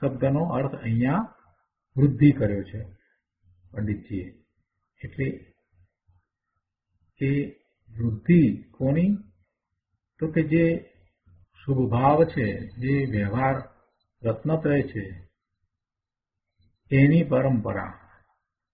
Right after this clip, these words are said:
હા, એ એની વૃદ્ધિની પરંપરા. કે કોઈને એમ લાગે કે તો આ શું સ્વભાવ દ્વારા આગળ વધીને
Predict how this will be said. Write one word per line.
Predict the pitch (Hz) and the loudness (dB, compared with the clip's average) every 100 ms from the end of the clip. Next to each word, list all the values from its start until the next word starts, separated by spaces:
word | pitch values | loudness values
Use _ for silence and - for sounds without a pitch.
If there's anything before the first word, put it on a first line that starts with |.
| _ _ _ _ _ _ _ _ _ _ - | _ _ _ _ _ _ _ _ _ _ -8
હા, | 131 127 - 143 | -6 -6 -6 -4
એ | 131 - - _ _ _ - | -4 -6 -14 _ _ _ -2
એની | 131 143 151 | 0 0 0
વૃદ્ધિની | 104 107 104 127 135 143 139 | -2 -2 -2 2 4 4 2
પરંપરા. | 123 120 110 113 110 87 - _ _ _ _ _ _ _ | 0 0 -2 -4 -4 -6 -12 _ _ _ _ _ _ _
કે | 165 | -10
કોઈને | - 143 151 139 135 | -2 0 2 2 2
એમ | 156 | 2
લાગે | 135 135 143 | 2 2 2
કે | 151 147 | -4 -6
તો | 151 147 143 | -6 -8 -6
આ | 143 | -8
શું | - 151 | -6 -8
સ્વભાવ | - 110 98 104 117 143 156 | -8 -8 -6 0 4 4 4
દ્વારા | 151 151 156 156 165 - _ _ _ _ _ _ - | 4 4 4 2 -4 -10 _ _ _ _ _ _ -6
આગળ | 135 139 139 | -2 0 0
વધીને | 113 143 143 143 | 0 2 2 0